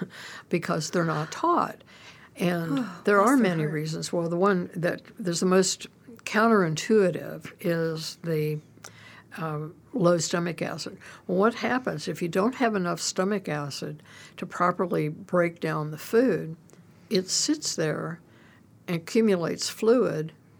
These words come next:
Speaker 1: and waits until you have enough, not only so
Speaker 2: Mm.
Speaker 1: that it can pass through, but stomach acid triggers that esophagus. At the end of this esophagus, there's a, a little ring that's supposed to keep all the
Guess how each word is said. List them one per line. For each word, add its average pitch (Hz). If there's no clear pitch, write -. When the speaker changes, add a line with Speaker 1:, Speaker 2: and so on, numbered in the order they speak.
Speaker 1:
and 170
waits 196
until 175
you 165
have 208
enough, 156
not 202
only 170
so 202
Speaker 2:
Mm. 160
Speaker 1:
that 165
it 165
can 156
pass 165
through, 226
but 165
stomach 254
acid 165
triggers 190
that 170
esophagus. -
At 160
the 185
end 202
of 180
this 160
esophagus, 180
there's 160
a, 151
a 175
little 165
ring 180
that's 165
supposed 202
to -
keep 175
all 170
the 165